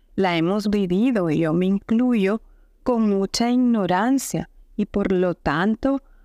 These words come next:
a veces aquello de, "Ay, yo no quiero tener la menstruación,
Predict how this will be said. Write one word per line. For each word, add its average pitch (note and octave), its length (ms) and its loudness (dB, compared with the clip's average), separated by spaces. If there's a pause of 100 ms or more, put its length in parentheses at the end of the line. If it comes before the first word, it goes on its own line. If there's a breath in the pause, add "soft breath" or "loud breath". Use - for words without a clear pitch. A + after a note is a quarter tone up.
(140)
a G#3 160 0
veces F#3+ 640 -2 (320)
aquello G3 560 0
de, F#3+ 120 0
"Ay, G#3+ 240 0
yo F#3+ 160 0
no F3+ 140 0
quiero G#3 500 -2
tener E3+ 400 -2
la E3+ 120 2
menstruación, G#3+ 1300 -2